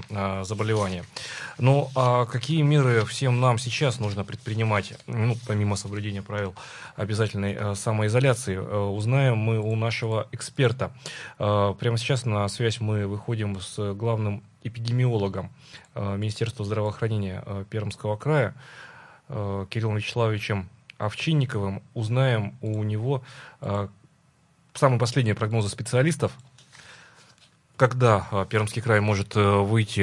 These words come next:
на пик, э, заболеваемость-, э, за-, заболеваемости, э, и, э, вообще можно ли говорить, что в ближайшие недели это произойдёт, в ближайшие дни, или всё-таки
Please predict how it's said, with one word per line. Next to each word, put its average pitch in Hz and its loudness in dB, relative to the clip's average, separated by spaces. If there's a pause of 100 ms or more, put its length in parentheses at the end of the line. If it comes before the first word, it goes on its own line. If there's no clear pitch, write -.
на 101 4
пик, - -2
э, 95 0
заболеваемость-, 113 2
э, 113 0
за-, 107 0
заболеваемости, 113 2 (120)
э, 101 -2
и, 110 -2 (400)
э, - -10
вообще 101 -4
можно 113 2
ли 107 0
говорить, 104 0
что - -6
в 90 -10
ближайшие 104 2
недели 101 4 (180)
это 92 -6
произойдёт, 101 -2
в 92 -14
ближайшие 101 -2
дни, 131 4 (400)
или 107 0
всё-таки - -4